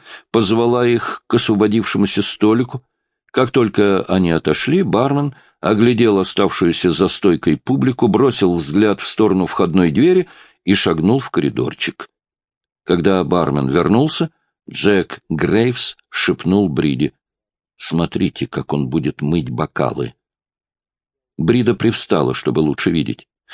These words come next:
Бармен кивнул клиенту, который заказал коктейль,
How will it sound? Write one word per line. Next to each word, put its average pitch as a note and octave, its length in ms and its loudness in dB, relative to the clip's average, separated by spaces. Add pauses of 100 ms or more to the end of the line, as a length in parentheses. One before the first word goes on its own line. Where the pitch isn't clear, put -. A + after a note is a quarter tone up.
(180)
Бармен G2 560 0 (120)
кивнул F2 420 2
клиенту, F#2 580 0
который D#2+ 340 0
заказал D#2+ 500 0
коктейль, F#2+ 560 0